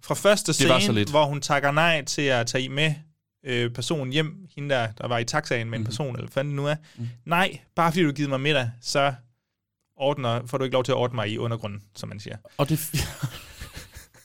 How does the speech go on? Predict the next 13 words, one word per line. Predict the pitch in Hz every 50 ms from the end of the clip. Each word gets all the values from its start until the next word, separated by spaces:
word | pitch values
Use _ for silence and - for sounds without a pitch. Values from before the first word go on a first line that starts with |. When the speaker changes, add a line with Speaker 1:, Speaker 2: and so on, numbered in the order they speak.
| _ _ _ _ _ _ _ _ _ _ _ _ _ _ _ _ - - - - - - - _ _ _ _ - - - - - - - - - - - - - - -
Speaker 2:
<laughs> | 185 -
hvor | - 139
er | 139
det | 139 127
fucking | - - - - 220 - - 156 160
klamt | - - 160 160 151 - -
sagt. | - - - 165 - - - - 160 - - - - 170 - - _ - - - - - - - - - - - - - - - - _ _ _ _ - - - - - - - - -
Du | -
får | 113 - 131
ikke | 131 131
lov | 135 135 135
til | 135 143
at | 135 123 117 110 107 104 107 104